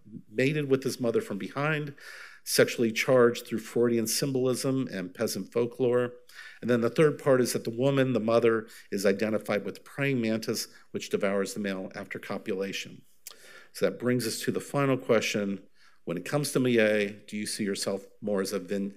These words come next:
uh, Vincent or more as a Salvador? Uh, and once again, just to mention that, the champ-, Vincent, champion of peasant culture's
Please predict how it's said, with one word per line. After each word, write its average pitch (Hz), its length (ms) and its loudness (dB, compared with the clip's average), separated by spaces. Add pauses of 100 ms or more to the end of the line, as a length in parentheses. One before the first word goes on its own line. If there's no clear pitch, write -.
uh, 98 180 -6
Vincent 143 560 0 (380)
or 113 100 -2
more 110 240 4
as 98 100 2
a 104 60 -4
Salvador? 95 640 -2 (840)
Uh, 92 300 0
and 107 180 0
once 104 200 2
again, 101 200 2
just 107 220 0
to 110 60 2
mention 131 420 2
that, 135 280 2
the - 120 -4
champ-, - 480 -2 (140)
Vincent, 143 520 -2 (460)
champion 135 560 2
of - 100 0
peasant 127 320 0
culture's 131 560 0